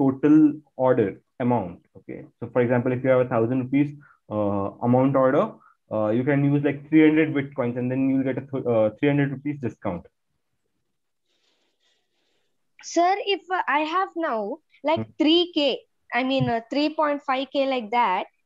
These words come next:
Speaker 1: Hmm.
Speaker 2: uh, sir, uh, it, that, uh, the computer is only choosing how much Bitcoins I have to use.
Speaker 1: Yeah, yeah, exactly. That's what I'm saying. So it will use thirty percent of your, uh, available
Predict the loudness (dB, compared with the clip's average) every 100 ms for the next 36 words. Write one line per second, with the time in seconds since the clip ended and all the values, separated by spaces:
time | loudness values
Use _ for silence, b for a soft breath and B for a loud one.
0 | _ -4 -2 0 0 -2 -6 _ _ -14
1 | -4 -4 -4 -6 -4 -2 -2 -2 -4 -4
2 | -4 -4 -4 -2 -2 -2 -6 -6 -4 -4
3 | -2 -2 -2 -2 -4 -6 0 2 2 0
4 | 0 0 0 0 -4 -4 -6 -4 -4 -2
5 | 0 0 0 -2 -6 -6 -6 -8 -16 _
6 | 6 8 8 6 6 4 2 2 2 4
7 | 4 4 2 -2 0 -2 2 0 0 -4
8 | _ 2 4 0 0 0 0 -4 -2 -2
9 | -4 -4 -2 -2 -2 -2 0 0 0